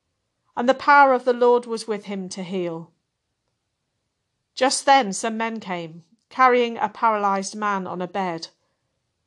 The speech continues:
They were trying to bring him in and lay him before Jesus, but finding no way to bring him in because of the crowd, they went up on the roof and let him down with his bed through the tiles into the middle of the crowd in front of Jesus.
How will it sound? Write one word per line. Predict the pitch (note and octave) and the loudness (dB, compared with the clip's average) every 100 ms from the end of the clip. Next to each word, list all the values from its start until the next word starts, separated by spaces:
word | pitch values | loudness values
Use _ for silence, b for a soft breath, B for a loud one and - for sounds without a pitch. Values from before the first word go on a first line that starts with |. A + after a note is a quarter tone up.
| _ _ | _ _
They | - | -2
were | C4 | 0
trying | C4 D#4 E4+ - | 4 4 4 0
to | A#3 | -4
bring | A#3 A3+ | -4 -4
him | A3+ A#3 | -6 -4
in | B3+ G3+ | -4 -4
and | G3 | -4
lay | A3 A#3+ | -2 -2
him | G#3 G3 | -4 -6
before | F#3 F#3 G#3 | -8 -6 -6
Jesus, | G3 A#3+ B3+ F3+ D#3+ D#3+ - - _ _ _ _ _ | -4 -6 -8 -8 -10 -12 -14 -16 _ _ _ _ _
but | - A#3+ | -4 0
finding | C4+ C4+ C#4 C4 A#3+ | 6 6 4 -2 0
no | B3 | 0
way | A#3+ B3+ D4 | 2 2 0
to | D4+ G3+ | -4 -10
bring | G#3 F#3+ | -8 -8
him | F#3+ | -8
in | F3 D#3 D3+ | -8 -10 -12
because | E3+ G#3 B3+ A#3+ | -12 -4 -4 -4
of | G3+ | -6
the | |
crowd, | G3 - B3 F3 D#3+ D#3 _ _ _ _ _ | -6 0 0 0 -6 -14 _ _ _ _ _
they | A#3+ | 0
went | A#3+ A#3+ A#3 | 4 4 4
up | A#3+ A#3 | 0 0
on | G#3+ | -4
the | G3+ G3 | -4 -6
roof | B3 F#3 E3 _ _ - | -6 -6 -10 _ _ -10
and | A3+ | -6
let | A#3 B3 C4 | -4 -4 -4
him | A3+ | -2
down | B3+ B3+ G#3+ | 2 2 2
with | F3+ F#3 | -2 -6
his | G#3+ G3+ | -8 -4
bed | C4+ C4 F3 | 2 2 0
through | - A3+ G3+ | -6 -8 -6
the | G#3 | -6
tiles | - B3+ A3+ E3+ D#3 - - b b | -6 -2 -2 -4 -8 -14 -20 b b
into | B3 B3+ | -8 -2
the | A#3+ | 0
middle | B3 C#4+ G#3+ | 0 0 0
of | F#3+ - | 0 -4
the | |
crowd | G3 B3 A3+ F#3 E3 | -6 0 0 0 -4
in | - A3 | -8 -8
front | G#3+ A#3+ G#3 G3+ | -4 -4 -4 -8
of | G3 | -10
Jesus. | A3+ A#3 G3 E3 E3 - | -10 -8 -8 -12 -12 -18